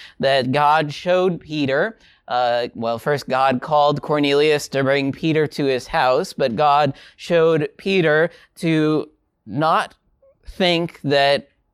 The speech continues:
what God has called clean is, is not clean. And Peter realized that this wasn't just about food,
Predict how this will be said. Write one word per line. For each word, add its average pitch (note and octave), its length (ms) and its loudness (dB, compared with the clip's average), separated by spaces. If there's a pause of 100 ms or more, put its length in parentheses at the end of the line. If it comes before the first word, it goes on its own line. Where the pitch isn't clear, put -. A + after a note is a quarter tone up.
(140)
what C3 260 0
God D3 320 2
has D3 220 -2
called C#3 420 -2
clean D#3+ 600 -2 (280)
is, C#3+ 580 0 (160)
is C#3 260 0
not F3 440 2
clean. A#2+ 560 -4 (240)
And C#3+ 460 0 (280)
Peter F3 440 2
realized D#3 680 2
that D3 140 -4
this E3 180 -2
wasn't E3 560 -2
just D#3+ 500 -2
about C#3 460 0 (160)
food, D#3+ 760 -2